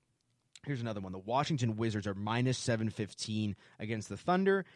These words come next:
and we'll throw the Nuggets in there as well at minus three oh five is what I'm having them here on this one book. So right now we've got Boston at minus two sixty-five, Philly at minus five hundred,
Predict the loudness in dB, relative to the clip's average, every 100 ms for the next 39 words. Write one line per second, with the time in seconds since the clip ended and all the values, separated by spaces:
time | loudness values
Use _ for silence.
0 | -8 -4 -2 -2 0 0 0 0 0 -2
1 | -8 -6 -4 -2 -4 -8 -6 -4 -2 -4
2 | -6 -4 -4 -4 -6 -8 -6 -6 -6 -6
3 | -6 -8 -12 -12 -8 -8 -8 -6 -6 -6
4 | -6 -6 -8 -8 -8 -8 -10 -12 -6 -4
5 | -4 -8 -2 6 6 8 6 6 4 4
6 | 4 6 4 0 2 2 2 2 0 0
7 | -2 -2 0 0 0 -4 -20 -4 2 6
8 | 6 4 0 0 -2 -2 -2 0 2 2
9 | -2